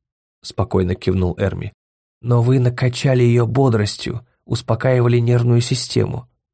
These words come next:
Что вы делали прямо перед обмороком?» «Всего лишь хотел снова успокоить её»,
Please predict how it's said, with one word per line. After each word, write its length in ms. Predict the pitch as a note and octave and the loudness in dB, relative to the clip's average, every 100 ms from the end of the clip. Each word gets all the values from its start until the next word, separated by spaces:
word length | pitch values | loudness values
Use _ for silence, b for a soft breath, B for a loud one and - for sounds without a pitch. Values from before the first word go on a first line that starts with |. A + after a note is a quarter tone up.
| _ | _
Что 200 | - D#3 | -2 2
вы 100 | E3 | 4
делали 380 | D#3+ E3 A#2 A2+ | 6 4 4 0
прямо 400 | - D#3 C3 A2+ | 0 2 2 0
перед 300 | A#2+ B2 C3+ | 0 2 2
обмороком?» 600 | A#2 - - - A#2+ - _ _ _ _ | 0 0 -8 -8 -14 -18 _ _ _ _
«Всего 340 | - - F2 F#2 | -16 -6 -2 0
лишь 160 | G#2 | -2
хотел 480 | - F#2 F#2 G2+ F#2+ - _ _ - | -2 -4 0 -2 -2 -8 _ _ -18
снова 300 | - F#2+ F#2+ F#2 | -4 2 4 2
успокоить 580 | F2+ F2 - G#2 F#2+ | 0 -4 0 0 0
её», 280 | F2+ F2 C2+ | -2 -2 -6